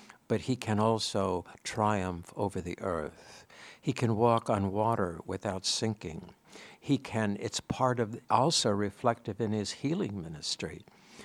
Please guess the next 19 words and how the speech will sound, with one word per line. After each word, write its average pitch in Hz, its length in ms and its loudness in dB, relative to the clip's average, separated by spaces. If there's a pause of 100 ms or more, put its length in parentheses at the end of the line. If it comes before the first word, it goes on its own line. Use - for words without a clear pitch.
(220)
When 117 180 4
he, 117 520 2
for 113 300 2
instance, 113 500 2
he 110 220 0
overcomes 101 880 0
the 110 120 -2
powers 113 800 -4
of 87 140 -6
the 98 160 -2
earth. 123 280 -2
He 104 140 -4
overcomes 92 680 -2
disease. 101 680 -4
He 92 180 -4
overcomes 92 560 -4
sickness. - 680 -4
He - 100 -8
overcomes 92 580 -6